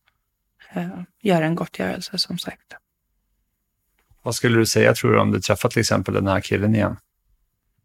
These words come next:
Speaker 1: Det vet jag faktiskt inte. Ehm, jag skulle nog falla i tårar rätt fort.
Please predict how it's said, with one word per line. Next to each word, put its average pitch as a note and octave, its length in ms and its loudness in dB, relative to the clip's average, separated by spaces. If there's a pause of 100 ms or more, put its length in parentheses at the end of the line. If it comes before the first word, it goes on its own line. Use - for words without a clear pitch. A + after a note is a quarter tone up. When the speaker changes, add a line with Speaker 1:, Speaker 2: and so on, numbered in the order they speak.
(2500)
Speaker 1:
Det A3 160 6
vet A#3+ 280 4
jag A3 120 2
faktiskt F#3 360 -2
inte. F3 300 2 (460)
Ehm, F#3 800 0 (100)
jag F#3+ 200 2
skulle G#3 220 2
nog F#3 180 4
falla F#3 240 4
i F3 40 -2
tårar F3 420 2
rätt E3+ 240 0
fort. - 500 -4